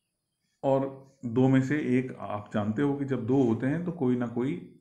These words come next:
अवश्य आता है। तो दो छोटे से हैं, प्रैक्टिकल के लिए भी इंपॉर्टेंट हैं, थ्योरी के लिए भी इंपॉर्टेंट हैं, इसलिए इनको आपको पढ़ना ही पढ़ना है। इसके बाद बात आती है बुक्स की,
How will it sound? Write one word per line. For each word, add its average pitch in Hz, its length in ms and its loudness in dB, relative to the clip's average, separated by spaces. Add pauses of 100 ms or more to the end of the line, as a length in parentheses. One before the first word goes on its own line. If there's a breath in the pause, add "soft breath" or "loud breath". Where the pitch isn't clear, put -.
(120)
अवश्य 123 320 -2
आता 98 320 -8
है। 143 60 -8
तो 151 140 -8
दो 120 200 -2
छोटे 123 320 -2
से 139 100 -6
हैं, 160 220 -4
प्रैक्टिकल 127 420 -4
के 147 140 -6
लिए 156 120 -2
भी 160 120 -4
इंपॉर्टेंट 160 520 -6
हैं, 190 440 -6 (120)
थ्योरी 123 240 0
के 117 140 -4
लिए 107 180 -2
भी 113 120 -4
इंपॉर्टेंट 107 520 -6
हैं, - 460 -8
इसलिए 117 300 -4
इनको 110 280 -2
आपको 147 400 -4 (500 loud breath)
पढ़ना 131 260 4
ही 127 80 4
पढ़ना 90 320 -6
है। - 280 -20 (560 soft breath)
इसके 196 240 -2
बाद 185 220 4
बात 135 320 -2
आती 117 240 -2
है 123 400 -6
बुक्स 120 320 -2
की, 98 200 -12